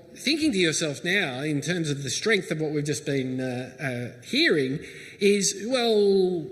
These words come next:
does that mean I shouldn't make plans at all? Or that I can't look to the future?" And the answer is no, not at all. Uh, what we're doing is coming to terms with his place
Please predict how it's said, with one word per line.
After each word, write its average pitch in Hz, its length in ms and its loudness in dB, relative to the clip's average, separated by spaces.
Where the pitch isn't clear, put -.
does 196 140 4
that 233 160 4
mean 202 180 -2
I 202 80 0
shouldn't 196 320 -4
make 180 320 -6
plans 247 500 -2
at 160 80 0
all? 101 260 -4
Or 180 100 6
that 180 120 2
I 180 80 4
can't 202 360 -4
look 247 400 -4
to - 100 -6
the 185 120 0
future?" 190 600 -4
And 156 120 4
the 147 80 6
answer 139 300 0
is 139 140 4
no, 151 160 6
not 151 180 2
at 131 100 0
all. 101 280 -6
Uh, 110 200 -12
what 202 180 -2
we're 165 180 -2
doing 151 300 0
is 131 140 -2
coming 214 320 -2
to 175 80 0
terms 127 640 -2
with 139 320 2
his - 480 -2
place - 680 -8